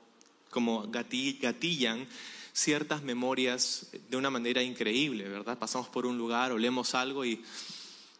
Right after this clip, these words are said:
inmediatamente tenemos una imagen en nuestra mente, ¿no? De repente es una etapa en nuestra vida, ¿no? Pasas por un mercadito y hueles las cosas que están en el mercadito y ya todo te imaginas todo, ¿no? O de repente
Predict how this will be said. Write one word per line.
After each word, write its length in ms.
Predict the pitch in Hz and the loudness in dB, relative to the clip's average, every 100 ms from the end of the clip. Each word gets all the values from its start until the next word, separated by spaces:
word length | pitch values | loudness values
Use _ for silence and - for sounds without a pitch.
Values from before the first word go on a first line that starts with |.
| - | -10
inmediatamente 1040 | 120 117 117 135 131 131 131 131 131 135 135 | -2 2 4 4 2 0 0 0 2 2 2
tenemos 340 | 120 127 135 | 0 0 -2
una 100 | 131 | 0
imagen 460 | 127 127 123 131 127 | 2 2 0 0 0
en 40 | |
nuestra 340 | 117 - 113 | 0 0 0
mente, 500 | 110 131 143 113 82 | 2 2 0 -4 -8
¿no? 240 | 98 120 127 | -6 -4 -4
De 80 | 107 | -4
repente 440 | 104 117 113 120 | -4 -4 -2 0
es 180 | 113 - | 0 -2
una 220 | 123 120 | -2 -4
etapa 320 | 113 127 135 | 0 0 0
en 80 | 131 | 0
nuestra 380 | 120 - - 104 | 0 -2 -2 -2
vida, 420 | 113 139 117 95 | -2 0 -2 -4
¿no? 100 | 98 | -10
Pasas 340 | - 120 - - | -4 -4 -4 -6
por 180 | 117 | -4
un 120 | 120 127 | -2 -2
mercadito 600 | 123 113 110 120 120 117 | -2 -2 -2 -2 0 0
y 120 | - - - - - - | -2 -6 -6 -6 -6 -2
hueles 340 | 139 131 135 | 0 0 -2
las 140 | 123 | -4
cosas 300 | - 139 143 | -2 -4 -2
que 100 | 139 | -2
están 220 | 120 131 139 | -2 -2 -2
en 80 | |
el 120 | 139 127 | -2 0
mercadito 680 | 120 123 117 131 147 127 | -2 -2 0 0 0 0
y 140 | 120 120 | 0 0
ya 260 | 127 135 - - | 0 -2 -6 -2
todo 240 | 147 147 143 | 2 4 2
te 80 | |
imaginas 540 | 139 127 - 147 139 - | 0 0 0 -2 -2 0
todo, 300 | 151 139 107 | 2 2 0
¿no? 320 | 117 135 117 | -2 -2 -2
O 80 | 117 | 0
de 80 | 117 | 0
repente 580 | 117 131 143 143 127 | 0 -2 -2 -2 -2